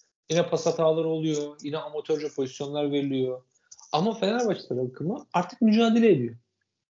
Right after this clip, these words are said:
Yani hakikaten mücadele ediyor. Ve Zayt, Crespo, Osay Samuel, Ferdi Kadıoğlu bu oyunculara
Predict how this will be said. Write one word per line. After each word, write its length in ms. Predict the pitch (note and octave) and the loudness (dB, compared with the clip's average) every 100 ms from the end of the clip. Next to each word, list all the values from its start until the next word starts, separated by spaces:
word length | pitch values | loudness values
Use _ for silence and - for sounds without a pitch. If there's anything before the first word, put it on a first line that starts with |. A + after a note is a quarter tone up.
| _ _ _ _ _ - | _ _ _ _ _ -8
Yani 140 | B2 | -4
hakikaten 600 | B2 C#3 - A#3+ A#3+ D#3+ | -2 0 2 4 4 4
mücadele 500 | C#3 B2 B2+ A2 A2+ | 2 2 0 -2 -6
ediyor. 240 | - - - _ _ _ _ - | -16 -16 -20 _ _ _ _ 0
Ve 300 | C#3 G3+ G3+ - - C#3+ | 4 6 6 0 -8 -4
Zayt, 640 | C#3+ C3+ F3 F3 F3 - - _ - | 0 4 6 6 4 -4 -16 _ -2
Crespo, 680 | C3+ D3+ D3 - E3+ E3+ - | 2 2 0 -6 -4 -4 -6
Osay 420 | C3 G#2+ C#3 D3+ | -12 -6 -4 -4
Samuel, 480 | D3 E3+ F3 F3 E3+ - | -6 -10 -8 -8 -10 -12
Ferdi 380 | - B2 B2 D3 | -8 -6 -4 -4
Kadıoğlu 600 | D#3+ D3+ F3+ E3+ E3+ G3 | -2 0 2 0 -2 -6
bu 280 | C#3+ F3+ A#3+ | -2 0 0
oyunculara 600 | A#3 F#3+ C#3 A#2+ C3+ - | 0 0 0 0 -2 -10